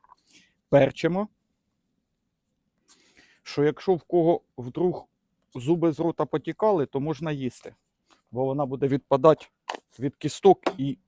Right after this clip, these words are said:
можна губами їсти. Оце все діло. Ми ставимо на мінімальний вогонь, накриваємо кришкою і через годину заглянемо, що з ним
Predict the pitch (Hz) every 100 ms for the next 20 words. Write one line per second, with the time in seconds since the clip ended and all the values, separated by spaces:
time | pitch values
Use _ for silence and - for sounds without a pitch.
0 | - 131 123 127 123 117 107 98 101 -
1 | - - - - - - - - - _
2 | _ _ - - - _ _ - 170 302
3 | 247 269 214 277 147 110 _ 151 262 -
4 | _ - - 226 226 214 220 220 220 220
5 | 214 208 214 254 226 - - 139 - 202
6 | 220 214 208 254 247 - 117 107 - -
7 | _ - _ _ - 262 - - 190 170
8 | 196 196 208 165 165 226 196 160 - 226
9 | 165 101 131 202 190